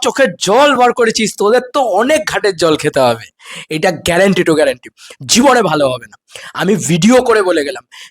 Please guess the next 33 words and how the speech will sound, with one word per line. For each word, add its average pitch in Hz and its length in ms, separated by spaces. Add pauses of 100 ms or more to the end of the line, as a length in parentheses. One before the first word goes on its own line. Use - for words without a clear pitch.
(260)
এই 269 220
প্রোডাকশন, 240 460 (100)
ওই 262 200
মহিলার, 240 460 (200)
প্রোডাকশনের 214 500
কি 247 100
হবে 233 120
জানি 196 160
না, 156 160
ওই 220 100
মহিলার 185 480 (340)
জীবনে 254 300
ভালো 185 280
হবে 143 180
না, - 80 (640)
জানলা 208 500
পত্নীর 269 460 (300)
জীবনে 220 500
ভালো 220 220
হবে 190 180
না। 180 80 (100)
কে 220 140
আমাকে 240 300
কি 240 160
করবে? 156 340 (560)
থ্রেট 226 420
দেবে? 254 440 (300)
ভাগ 220 340
শালা, 214 260
একটা 208 240
চ্যানেল 226 260
বন্ধ 214 220
করলে 220 220